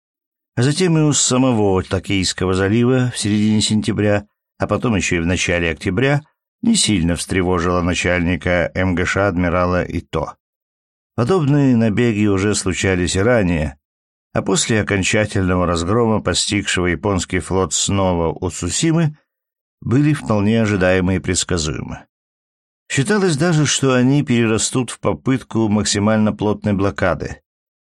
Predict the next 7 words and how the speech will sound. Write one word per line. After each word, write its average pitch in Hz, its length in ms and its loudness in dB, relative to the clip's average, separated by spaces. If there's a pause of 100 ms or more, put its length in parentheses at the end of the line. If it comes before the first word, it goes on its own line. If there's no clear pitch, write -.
(160)
Предоставленная 101 800 0
союзниками 92 800 0
помощь, 117 640 0 (260)
несмотря 104 540 0
на 90 120 0
всю 95 180 -2
быстроту, 107 760 -2